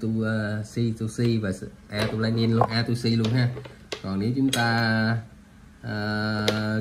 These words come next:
dùng cáp, à, C to Lightning á, chúng ta có thể dùng cáp C to Lightning chúng ta sạc cho nó và ngược lại luôn cũng được. Ha,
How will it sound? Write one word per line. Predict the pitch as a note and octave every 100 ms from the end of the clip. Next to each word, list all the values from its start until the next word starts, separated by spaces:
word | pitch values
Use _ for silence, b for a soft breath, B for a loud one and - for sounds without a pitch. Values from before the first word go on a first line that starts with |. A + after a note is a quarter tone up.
| G#2+
dùng | G#2+ G2 F#2+ -
cáp, | B2+ C#3 F3+ - B2+
à, | G#2+ G#2
C | - - C3 B2+
to |
Lightning | C3 C3 C3+ C3+
á, | D3+ - - - -
chúng | A#2+
ta | B2 A#2
có | A2+
thể | A2+ G#2 A2+
dùng | G#2+ F#2+
cáp | B2+
C | B2+
to | A#2
Lightning | A2+ A#2 A2+
chúng | B2+
ta | A#2
sạc | G2 F#2+
cho | A2+
nó | A2+ C3 C#3
và | F#2+
ngược | F#2+ G#2 G#2+
lại | F#2+ G#2+
luôn | B2 B2 -
cũng | - A#2
được. | G#2+ G#2+ - - - - - - - - - - - - - - -
Ha, | G#2+ A2+